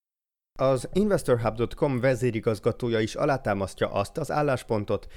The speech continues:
mely szerint a koronavírus járvány egyértelműen hozzájárulhat a bitcoin árfolyamának jó teljesítményéhez.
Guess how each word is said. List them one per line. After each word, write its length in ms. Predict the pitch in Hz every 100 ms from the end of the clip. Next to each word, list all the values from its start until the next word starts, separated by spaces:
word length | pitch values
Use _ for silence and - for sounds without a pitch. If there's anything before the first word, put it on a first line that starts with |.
| - -
mely 180 | 107 123
szerint 320 | - 127 110
a 60 | 113
koronavírus 720 | 170 165 147 120 113 107 -
járvány 420 | 101 92 90 92
egyértelműen 800 | - 147 117 95 95 90 92 92
hozzájárulhat 880 | 101 107 - 110 113 110 117 135 143
a 100 | 117
bitcoin 480 | 113 123 - 92 92
árfolyamának 720 | 95 - 110 104 104 107 -
jó 200 | 120 104
teljesítményéhez. 1120 | - 92 90 - 95 101 98 98 95 95 85